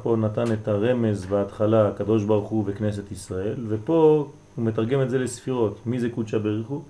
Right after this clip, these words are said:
זה. וכנסת ישראל מלכות. "אתם עשיתוני חטיבה אחת, גם אני אעשה אתם, אתכם חטיבה אחת". כלומר, בגלל שמלכות,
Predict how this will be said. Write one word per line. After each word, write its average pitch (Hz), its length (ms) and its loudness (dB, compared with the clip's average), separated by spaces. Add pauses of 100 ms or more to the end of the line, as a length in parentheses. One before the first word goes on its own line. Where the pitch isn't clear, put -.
(400)
זה. 117 220 0 (920)
וכנסת 117 420 0
ישראל 120 380 -2
מלכות. 110 580 -8 (1300)
"אתם 143 320 6
עשיתוני 127 640 0
חטיבה 110 560 2
אחת, 147 400 0
גם 147 200 2
אני 147 300 0
אעשה 120 240 -2
אתם, 113 260 -4 (180)
אתכם 131 240 -6 (100)
חטיבה 101 440 -6
אחת". 90 220 -12 (840)
כלומר, 107 180 -6
בגלל 147 180 6
שמלכות, 135 720 4